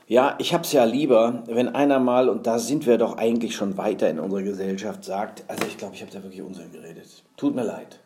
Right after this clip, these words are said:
Also richtig, aus, aus reinem Herzen sagt, schreibt von mir aus auch, ähm, auf Twitter, äh, „Das war Unsinn. Das kann ich so nicht halten. Was ich meinte war“, also man kann ja nachschieben und sagen,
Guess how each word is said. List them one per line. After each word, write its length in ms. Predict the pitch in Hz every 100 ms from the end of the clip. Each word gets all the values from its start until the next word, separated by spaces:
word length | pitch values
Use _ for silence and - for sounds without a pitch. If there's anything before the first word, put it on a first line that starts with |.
| _
Also 200 | - 113
richtig, 380 | 143 233 131 -
aus, 200 | 127 -
aus 200 | - -
reinem 260 | 123 185 208
Herzen 380 | 139 135 - 147
sagt, 380 | 107 156 165 - - - - - - - _ _
schreibt 420 | - 127 147 196
von 180 | - 143
mir 180 | 147 139
aus 100 | 120
auch, 420 | 117 135 135 -
ähm, 440 | 131 135 127 123 127
auf 180 | 123 -
Twitter, 540 | 143 143 131 127 -
äh, 200 | 120 117 - -
„Das 180 | 127 131
war 100 | 117
Unsinn. 280 | 113 - - - _ _ _ _ _ - -
Das 220 | - 110 -
kann 180 | 127
ich 100 | 143
so 160 | - 127
nicht 200 | 127 -
halten. 240 | 117 - 90
Was 200 | 139 -
ich 180 | -
meinte 360 | 123 127 147 131
war“, 140 | 113
also 140 | 101 117
man 120 | 127
kann 140 | 143
ja 80 | 143
nachschieben 520 | 120 120 214 - 196
und 60 | 170
sagen, 180 | 151